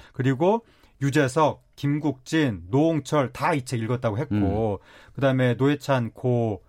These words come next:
Speaker 1: 그 노회찬 의원은, 어, 문재인 대통령한테 이 책 선물했고
Speaker 2: 네.
Speaker 1: 그 최근에 유아인 씨가 이 책과 영화를 추천한다고 또 에스엔에스에 글을 올렸고
Speaker 2: 음.
Speaker 1: 아무 일도 안 생깁니다.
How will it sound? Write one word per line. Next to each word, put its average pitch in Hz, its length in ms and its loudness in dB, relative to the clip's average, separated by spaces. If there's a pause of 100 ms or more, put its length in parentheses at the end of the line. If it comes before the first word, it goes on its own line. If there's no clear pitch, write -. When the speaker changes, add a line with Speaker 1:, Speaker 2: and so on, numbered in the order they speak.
(100)
Speaker 1:
그 120 120 -8
노회찬 123 340 0
의원은, 113 480 0 (280)
어, 110 140 -4
문재인 131 260 0
대통령한테 110 480 -4
이 101 40 -2
책 - 160 -6
선물했고 127 760 -2
Speaker 2:
네. 78 300 -2
Speaker 1:
그 139 120 -8
최근에 175 440 -2
유아인 190 360 0
씨가 147 420 -2 (300)
이 135 120 -6
책과 156 480 0
영화를 127 320 0
추천한다고 185 640 0
또 - 100 -6
에스엔에스에 113 400 -4
글을 127 200 -2
올렸고 107 640 -2
Speaker 2:
음. 90 400 -2
Speaker 1:
아무 220 260 4
일도 202 140 0
안 139 80 0
생깁니다. 107 480 -14